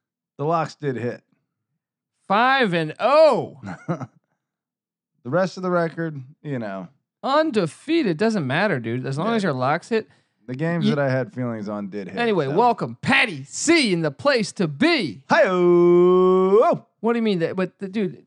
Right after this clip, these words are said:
Speaker 2: that's what I'm saying. Like, we are doing shit like no other, you know, as far as I know at least, where we actually pick every game or, or every game we can get a spread on.
Speaker 1: Right.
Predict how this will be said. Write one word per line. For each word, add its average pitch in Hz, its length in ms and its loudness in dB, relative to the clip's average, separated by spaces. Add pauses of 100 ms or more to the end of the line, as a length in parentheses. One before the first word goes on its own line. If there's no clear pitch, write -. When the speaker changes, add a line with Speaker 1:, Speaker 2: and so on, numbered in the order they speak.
(120)
Speaker 2:
that's 208 200 -6
what 208 40 -4
I'm 170 60 -4
saying. 165 240 -4
Like, 123 200 -4
we 208 260 -2
are 185 120 0
doing 170 320 -2
shit 175 300 -8
like 131 180 -6
no 160 200 -2
other, 151 200 -2 (340)
you 170 100 -12
know, 131 60 -10
as 131 180 -12
far 147 180 -8
as 120 80 -8
I 143 120 -4
know 131 160 -4
at 90 80 -12
least, 95 240 -12
where 139 120 -6
we 170 140 -2
actually 175 240 -6
pick 165 220 -8
every 123 180 -6
game 131 260 -6
or, 135 140 -4
or 156 180 -2
every 170 180 0
game 170 140 0
we 156 60 -2
can 147 60 -4
get 143 100 -2
a 123 40 -6
spread 139 280 -4
on. 117 220 -8 (200)
Speaker 1:
Right. 85 240 -12